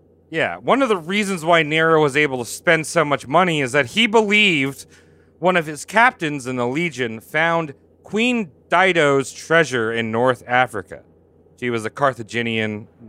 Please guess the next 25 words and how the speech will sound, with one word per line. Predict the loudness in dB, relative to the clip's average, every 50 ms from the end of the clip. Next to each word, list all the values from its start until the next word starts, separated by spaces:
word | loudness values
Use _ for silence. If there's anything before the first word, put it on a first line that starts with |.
| -20 -20 -18
Um, | -16 -14 -14 -14 -16 -18 -14 -12
they | -10 -8
had | -8 -10 -12
this | -16 -14 -12
big | -10 -10 -8 -4
battle. | -2 0 0 0 0 0 -4 -4 -8 _ _ _ _ _ _ _ _ _ _ 0
And | 2 2 2 2
so | 0 0 0 0
Nero | 0 0 2 4 4 4 4 4 4 6 4
was | 4 2 4
like, | 4 4 4 4 0
"I | -2 -4 -4
can | -4 -6 -8
spend | -8 -10 -4 0 0 0 2 0
as | -2 -4 -4
much | 0 0 0 0 0 -4
as | -6 -2
I | 0 0 0
want | 0 2 4 4 4 4 2 -2 -6 -14
because | -16 -12 -4 -2 -2 -2 -2 -4 -8
the | -10 -10
coffers | -10 -4 0 4 4 4 2 0 -2 -4 -4 -4 -6 -6
will | -6 -6 -4
be | -4 -6 -6 -4
overflowing | -2 -2 -2 -2 -4 -8 -10 -10 -4 0 2 2 2 2 0 -4 -6 -12